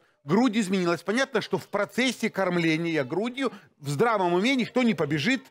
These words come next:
не скажет: «Подожди, не ори, я делаю пластику». Когда все-таки рекомендуется сделать пластику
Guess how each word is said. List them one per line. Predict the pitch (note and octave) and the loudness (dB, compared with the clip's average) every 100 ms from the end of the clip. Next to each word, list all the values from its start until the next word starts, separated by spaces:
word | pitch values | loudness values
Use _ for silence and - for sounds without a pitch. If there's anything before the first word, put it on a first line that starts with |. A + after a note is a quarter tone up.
| _ - | _ -6
не | F#3+ | -2
скажет: | G#3 F#3 - | 0 -2 -2
«Подожди, | G#3 G3 C#3+ F3 | 0 0 0 0
не | E3 | 2
ори, | F#3+ C4 | 2 2
я | A3+ | 0
делаю | D3 D#3 E3+ E3 | 0 0 0 0
пластику». | - E2+ - F2+ - - - _ | -2 -8 -10 -20 -20 -20 -20 _
Когда | A#3 B3 G3+ G#3+ F#3 | -4 -2 0 0 0
все-таки | - F3+ C#3+ D#3 - - - | 0 0 0 -2 -8 -16 -6
рекомендуется | F3 A3+ B3 A#3 G#3+ F#3+ D3+ C#3+ B2+ B2 - - - - - - - - - E3+ | 0 0 0 0 0 0 0 0 0 -4 -10 -10 -10 -12 -14 -12 -14 -12 -10 -6
сделать | D#3+ G#3 F3+ | 0 2 0
пластику | - F#3+ - G3+ | 0 -2 -2 -6